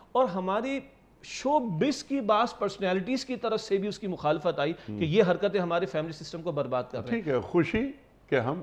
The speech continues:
Speaker 2: कायल हैं,
Speaker 1: जी।
Speaker 2: खुशी मनानी चाहिए।
Speaker 1: जी।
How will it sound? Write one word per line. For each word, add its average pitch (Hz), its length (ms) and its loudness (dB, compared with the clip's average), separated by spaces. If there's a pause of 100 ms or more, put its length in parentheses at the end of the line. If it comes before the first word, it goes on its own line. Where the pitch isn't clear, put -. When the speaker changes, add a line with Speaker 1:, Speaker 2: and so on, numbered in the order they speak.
Speaker 2:
कायल 110 380 2
हैं, 90 260 -8 (120)
Speaker 1:
जी। 131 200 -6
Speaker 2:
खुशी 156 420 -2
मनानी 110 520 -2
चाहिए। 85 600 -6
Speaker 1:
जी। 117 200 -6